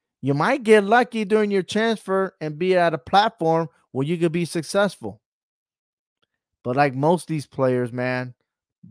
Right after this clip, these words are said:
hop into different colleges, take advantage of it now. Yes, please take advantage of it, because soon, soon, very soon,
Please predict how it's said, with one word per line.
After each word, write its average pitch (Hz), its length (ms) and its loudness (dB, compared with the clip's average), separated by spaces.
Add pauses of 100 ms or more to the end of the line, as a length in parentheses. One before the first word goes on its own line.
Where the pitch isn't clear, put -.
(300)
hop 151 320 -2
into 151 260 -6
different 143 480 -4 (160)
colleges, 156 680 0 (580)
take 185 200 0
advantage 185 460 2
of 151 140 0
it 139 280 -6
now. 131 440 0 (340)
Yes, 123 400 0
please 175 320 -6
take 180 220 -2
advantage 156 400 0
of 104 100 -8
it, - 160 -10 (480)
because 135 300 2
soon, 175 580 4 (1500)
soon, 170 640 0 (640)
very 165 460 4
soon, 131 500 -4